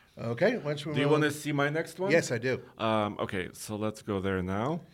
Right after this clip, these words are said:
Speaker 2: Uh, so I pulled this up because, uh, I've been eyeing some of these fir-, gen, first gen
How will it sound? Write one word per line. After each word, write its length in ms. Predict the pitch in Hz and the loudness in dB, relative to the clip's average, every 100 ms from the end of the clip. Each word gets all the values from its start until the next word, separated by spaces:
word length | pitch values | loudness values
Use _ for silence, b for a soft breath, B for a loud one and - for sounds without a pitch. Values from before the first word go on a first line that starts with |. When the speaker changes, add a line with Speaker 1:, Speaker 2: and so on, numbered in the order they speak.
| b b b b b | b b b b b
Speaker 2:
Uh, 300 | - 104 107 | -2 2 2
so 260 | 101 - 120 | 2 0 4
I 120 | 120 | 4
pulled 240 | 120 151 160 | 4 0 0
this 180 | 147 | 0
up 300 | 131 135 135 | 2 0 0
because, 500 | 127 123 123 120 120 - | -6 0 2 2 -2 -6
uh, 220 | 120 117 - | -2 -2 -2
I've 480 | 113 120 131 139 110 | 0 2 2 -2 -2
been 300 | 127 117 110 | 0 0 -2
eyeing 720 | 117 113 120 113 107 101 98 - b b | -2 0 0 0 -2 -4 -8 -14 b b
some 300 | - - 120 117 | -12 -2 0 2
of 60 | |
these 200 | 113 107 | -2 -4
fir-, 300 | - - 120 | -4 0 0
gen, 320 | 110 104 113 - | 0 -2 -2 -4
first 460 | - 117 123 104 | -2 2 2 0
gen 460 | - 113 107 104 | -2 0 0 -2